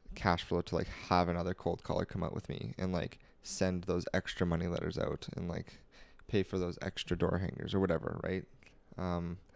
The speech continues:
just, like, as a whole business, like, yeah, definitely I think my second year was, like,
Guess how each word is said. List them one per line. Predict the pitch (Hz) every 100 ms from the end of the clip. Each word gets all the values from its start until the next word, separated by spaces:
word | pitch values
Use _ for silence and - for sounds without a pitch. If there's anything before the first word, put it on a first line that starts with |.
| - - - - - -
just, | 113 107
like, | 104 - - -
as | 92
a | 90
whole | 95
business, | 92 - 113 131
like, | 110 95
yeah, | 92 -
definitely | - 92 - 92
I |
think | 92 85 -
my | 85
second | - - 95
year | -
was, | 90 -
like, | - -